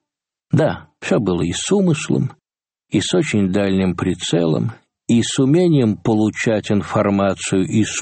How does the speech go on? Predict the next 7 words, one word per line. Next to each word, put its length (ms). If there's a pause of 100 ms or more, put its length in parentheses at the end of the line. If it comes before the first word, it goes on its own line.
пустяков, 960 (480)
из 320
оговорок, 1080 (100)
из 220
запятых 920
и 60
междометий, 880